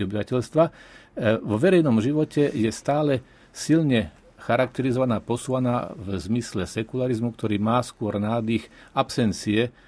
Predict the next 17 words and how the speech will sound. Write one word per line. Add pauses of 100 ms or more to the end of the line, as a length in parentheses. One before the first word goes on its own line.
(140)
prítomnosti
kresťanských
princípov (360)
vo
verejnom
aj
spoločenskom
živote.
A
z
toho
vychádza
potom, (340)
z
tejto
premisy
vychádzajú